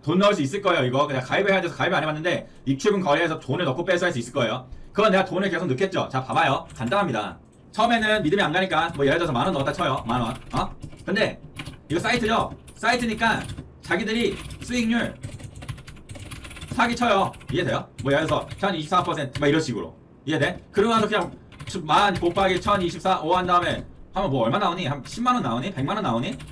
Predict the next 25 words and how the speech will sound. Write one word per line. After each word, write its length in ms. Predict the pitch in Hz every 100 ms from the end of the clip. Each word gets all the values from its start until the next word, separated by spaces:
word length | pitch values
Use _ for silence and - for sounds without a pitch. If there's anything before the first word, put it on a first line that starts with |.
| -
백만 220 | 156 226
원? 160 | 240 - - - - - - - - - - - -
한 100 | -
십만 260 | 254 277
원 80 | 214
넘게 160 | 156 202
나오겠죠? 460 | 180 165 131 - 127
이해돼요? 320 | 139 104 95 - - - - - -
이러면 360 | 139 214 233 -
사람이 300 | 190 214 135
눈이 160 | 143
돌아가요. 580 | - 147 139 98 101 98
사람 200 | 185 202
눈이 140 | 135 -
돌아간다고. 680 | - 123 98 90 98 92 - -
그럼 120 | 208 202
돌아가면 340 | 170 202 151
어떻게 140 | 170
되겠어? 400 | 185 180 143 - - -
더 140 | -
큰 120 | 185 220
돈 100 | 190
넣게 160 | 196
돼 100 | 190
있지. 300 | 175 131 -